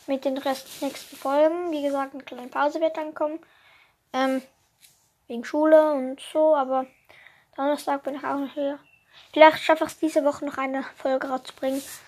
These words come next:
Und sonst, ähm, versuch's am Wochenende noch was, irgendwas machen. Ähm, sonst denke ich mir einfach keine. Also, wir werden's wahrscheinlich so machen. Ich werde jede Woche,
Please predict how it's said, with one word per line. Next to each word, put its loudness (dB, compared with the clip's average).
Und -4
sonst, -4
ähm, -8
versuch's 2
am 2
Wochenende 0
noch -4
was, -4
irgendwas -4
machen. -8
Ähm, -6
sonst -12
denke -6
ich -4
mir -6
einfach -8
keine. -4
Also, 10
wir 2
werden's -2
wahrscheinlich -8
so 2
machen. -2
Ich -6
werde -6
jede -2
Woche, -2